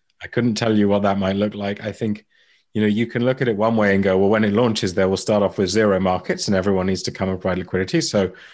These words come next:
you know, you might expect it to launch quite low, but on the other hand, you look at some of the, some of the market caps of things like Injective when they're in their test nets and they're already, you know, well above a billion dollars, and you sort of look at the, the things we're doing that are perhaps even more sophisticated than some of those. And so, you know, you can,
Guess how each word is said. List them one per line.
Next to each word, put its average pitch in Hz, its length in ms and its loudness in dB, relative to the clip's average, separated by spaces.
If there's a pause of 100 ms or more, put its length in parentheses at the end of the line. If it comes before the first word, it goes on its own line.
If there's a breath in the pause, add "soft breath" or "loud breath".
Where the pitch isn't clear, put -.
(380 loud breath)
you 95 120 -2
know, 90 120 0
you 98 200 2
might 104 220 2
expect 98 340 -4
it 104 80 -10
to 98 80 -4
launch 98 220 0
quite 90 200 -4
low, 104 260 0
but 143 120 -2
on 98 120 2
the 95 80 2
other 95 160 2
hand, 95 280 -2
you 92 80 0
look 92 200 -2
at 92 60 -8
some 95 180 -4
of 90 100 -2
the, 90 240 -2 (440 soft breath)
some 117 140 -2
of 104 80 0
the 101 60 -2
market 107 340 -2
caps 101 300 -4
of 101 80 -8
things 98 180 -2
like 101 180 -4
Injective 98 460 -2
when 92 120 -2
they're 92 140 -4
in 92 100 -6
their 90 120 -8
test 143 300 -6
nets 101 280 -4
and 95 160 -8
they're 92 140 -6
already, 92 460 -4 (380)
you 95 80 -6
know, - 20 -4
well 104 160 2
above 98 220 0
a 95 40 -6
billion 95 320 0
dollars, 110 420 2
and 95 180 -4
you 95 60 -4
sort 92 200 -6
of 92 60 -6
look 98 160 -6
at 92 60 -8
the, 92 200 -6
the 95 100 -8
things 95 240 -4
we're 95 120 0
doing 95 280 0
that 92 120 -2
are 92 180 -2 (440 soft breath)
perhaps 98 260 -10
even 95 140 -8
more 98 140 -4
sophisticated 98 580 -6
than 98 120 -8
some 95 160 -8
of 98 80 -6
those. 135 260 0
And 107 120 -2
so, 104 140 -2
you 98 140 0
know, 98 100 -2
you 98 140 -4
can, 101 260 -6